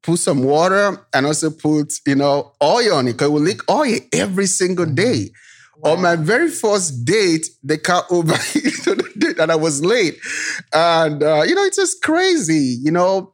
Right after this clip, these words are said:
Speaker 1: And even, um, on our wedding, we couldn't, I couldn't afford the wedding, nothing in the wedding.
Speaker 3: So on your very first date with your wife, your
Speaker 1: Yeah.
Speaker 3: car overheated,
Speaker 1: Overheated.
Speaker 3: and you're out here with this gallon of water and this gallon of oil.
Speaker 1: Yeah.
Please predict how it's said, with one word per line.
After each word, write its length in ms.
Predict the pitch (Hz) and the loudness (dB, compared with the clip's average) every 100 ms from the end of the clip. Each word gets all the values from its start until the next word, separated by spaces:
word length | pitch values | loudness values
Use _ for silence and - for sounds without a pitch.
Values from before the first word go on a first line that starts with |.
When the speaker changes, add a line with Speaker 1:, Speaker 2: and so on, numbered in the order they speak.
| - | -4
Speaker 1:
And 280 | 156 160 160 | 0 0 0
even, 640 | 185 185 175 180 185 185 180 | -2 -4 -2 0 0 -2 -2
um, 540 | 143 143 139 135 131 - - | 0 2 2 0 -4 -8 -2
on 120 | 135 | 0
our 160 | 143 120 | 0 0
wedding, 480 | 120 151 170 175 135 | 0 0 0 -2 -2
we 60 | |
couldn't, 260 | 127 151 156 | -4 -2 -2
I 240 | 131 - | -2 -4
couldn't 240 | 117 147 135 | -6 -2 -2
afford 320 | 123 135 131 | -4 -4 -4
the 80 | 113 | -4
wedding, 440 | 110 123 131 127 120 | -2 -4 -4 -6 -6
nothing 340 | 139 - 143 | -6 -4 -2
in 60 | 135 | -2
the 80 | |
wedding. 460 | 120 127 117 101 110 - _ | -2 -2 -4 -8 -12 -16 _
Speaker 3:
So 180 | - 214 | 0 2
on 200 | 170 180 | 2 0
your 100 | 180 | 0
very 220 | 185 202 | 0 0
first 240 | 196 190 180 | 0 -2 0
date 160 | 165 | -2
with 140 | 160 160 | -4 -6
your 120 | 143 | -6
wife, 840 | 160 139 117 - - - - - 113 | -4 -4 -6 -12 -12 -12 -16 -14 -4
your 120 | 160 180 | -2 0
Speaker 1:
Yeah. 60 | |
Speaker 3:
car 240 | 190 156 147 | 0 0 0
overheated, 600 | 143 147 156 143 135 127 | -2 -4 -4 -2 -2 -2
Speaker 1:
Overheated. 360 | 127 113 117 | 0 0 0
Speaker 3:
and 100 | 165 | 0
you're 120 | 175 | 2
out 200 | - 160 | 2 0
here 160 | 165 160 | 0 -4
with 140 | 147 | -4
this 140 | 156 147 | -6 -2
gallon 300 | 147 147 147 | 0 0 -2
of 100 | 147 | -2
water 260 | 143 139 139 | 0 0 -2
and 140 | 143 | -6
this 80 | 143 | -4
gallon 300 | 147 143 139 | -2 -2 -4
of 100 | 135 - | -8 -4
oil. 320 | 139 131 127 | -2 0 0
Speaker 1:
Yeah. 340 | 110 95 117 | 0 0 -2